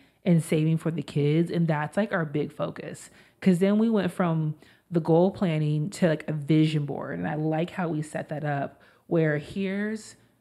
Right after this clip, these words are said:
our goal for all these categories: family, relationship, business, and finances. And then here's our big dream board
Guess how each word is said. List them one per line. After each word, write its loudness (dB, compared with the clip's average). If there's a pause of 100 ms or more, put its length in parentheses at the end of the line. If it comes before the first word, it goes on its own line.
(140)
our -4
goal 2
for -4
all 0
these 2
categories: 0 (300)
family, 2
relationship, -2 (320)
business, 2
and -8
finances. -2 (480)
And 6
then 8
here's 2
our 0
big -2
dream 0
board -4